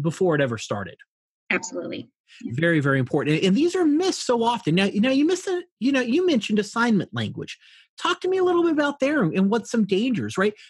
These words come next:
Speaker 1: For those who don't know, what is assignment language? What's, what's going on there?
Speaker 2: So the assignment is just a clause within the lease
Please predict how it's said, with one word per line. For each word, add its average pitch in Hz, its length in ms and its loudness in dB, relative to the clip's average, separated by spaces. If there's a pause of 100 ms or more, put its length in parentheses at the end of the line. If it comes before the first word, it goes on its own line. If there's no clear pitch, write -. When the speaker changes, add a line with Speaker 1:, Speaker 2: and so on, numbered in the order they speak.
Speaker 1:
For 220 180 0
those 233 260 0
who 247 120 0
don't 226 180 0
know, 220 200 2
what 202 440 -2
is 320 180 -2
assignment 110 540 -4
language? 107 320 -6
What's, 269 220 -2
what's 262 200 -4
going 269 280 0
on 220 160 2
there? - 240 0 (460)
Speaker 2:
So 269 300 0
the 269 140 2
assignment 277 640 2 (140)
is 226 380 2
just 214 200 -6
a 190 60 -6
clause 196 360 -2
within 196 280 0
the 185 100 2
lease 185 480 0